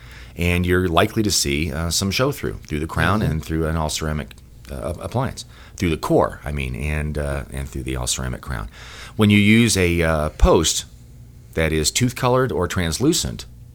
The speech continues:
Speaker 1: it's a, it's a neutral shade. You don't have to mask over it. You don't have to worry about a ghost shining through. So this is one of the things. Uh, aesthetics are important when it's important to the clinician. It's becoming more in-,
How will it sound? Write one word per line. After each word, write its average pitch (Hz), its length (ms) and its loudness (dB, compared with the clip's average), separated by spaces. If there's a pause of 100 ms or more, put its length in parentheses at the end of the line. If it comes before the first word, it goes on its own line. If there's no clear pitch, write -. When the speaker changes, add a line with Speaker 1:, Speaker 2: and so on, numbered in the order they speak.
(220)
Speaker 1:
it's 107 220 2
a, 95 100 2
it's 110 160 2
a 107 60 2
neutral 104 400 2
shade. 82 340 -2
You 73 100 -4
don't 90 200 2
have 85 240 0
to 80 60 -6
mask 78 340 -2
over 92 260 0
it. 82 60 -2
You 78 60 -2
don't 80 100 -2
have 80 140 -6
to 82 80 -6
worry 80 180 -2
about 76 220 -6
a 73 40 -6
ghost 78 380 -6
shining 69 380 -8
through. 64 200 -8 (320)
So 127 200 4
this 151 180 4
is 135 80 -2
one 110 160 4
of 85 80 0
the - 20 -10
things. 71 220 -4
Uh, 82 60 -2
aesthetics 95 600 0
are 92 80 2
important 85 500 0
when 85 220 -2
it's 85 140 -2
important 85 440 -4
to 80 60 -4
the 71 80 -2
clinician. 85 480 -2
It's 78 160 -2
becoming 80 380 -2
more 73 160 -2
in-, 69 140 -4